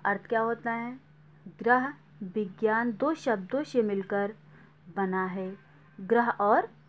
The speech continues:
विज्ञान। गृह का अर्थ है घर और विज्ञान का अर्थ है व्यवस्थित ज्ञान, अर्थात घर का व्यवस्थित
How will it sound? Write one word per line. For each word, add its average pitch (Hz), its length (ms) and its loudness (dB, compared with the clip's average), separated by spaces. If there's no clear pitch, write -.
विज्ञान। 180 600 -10
गृह 277 220 4
का 214 400 4
अर्थ 196 320 2
है 190 300 -4
घर 190 400 -4
और 185 360 -4
विज्ञान 185 600 -4
का 185 200 -6
अर्थ 170 320 -12
है 175 140 -10
व्यवस्थित 175 560 -8
ज्ञान, 165 320 -10
अर्थात 185 600 0
घर 226 340 0
का 190 260 2
व्यवस्थित 180 760 -6